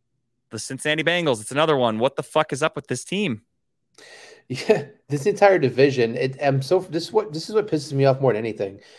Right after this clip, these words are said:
Speaker 2: is the fact that the, the division is playing how they are this year, and this division is so gettable, and we should have the chance to be right now five and oh,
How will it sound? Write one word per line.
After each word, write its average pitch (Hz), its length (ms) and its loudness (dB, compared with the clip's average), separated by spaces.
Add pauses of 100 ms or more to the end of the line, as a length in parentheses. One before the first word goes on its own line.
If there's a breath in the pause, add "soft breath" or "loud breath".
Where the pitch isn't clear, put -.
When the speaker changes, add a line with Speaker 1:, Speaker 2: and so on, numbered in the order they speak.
(160 loud breath)
Speaker 2:
is 127 160 -2
the 139 80 -2
fact 156 260 4
that 139 400 -4
the, 127 300 -6
the 127 180 -2
division 139 640 -2
is 131 100 -4
playing 135 320 2
how 120 220 2
they 107 160 0
are 110 120 2
this 135 240 0
year, 160 180 0
and 135 140 -4
this 127 120 -6
division 123 400 -4
is 113 160 -10
so 127 160 -2
gettable, 123 580 0 (240 loud breath)
and 117 140 -6
we 131 80 -2
should 147 180 0
have 135 80 2
the 127 80 -4
chance 131 320 -2
to 131 60 -16
be 117 100 -6
right 127 160 0
now 123 160 -2
five 120 300 -2
and 110 80 -8
oh, 98 220 -10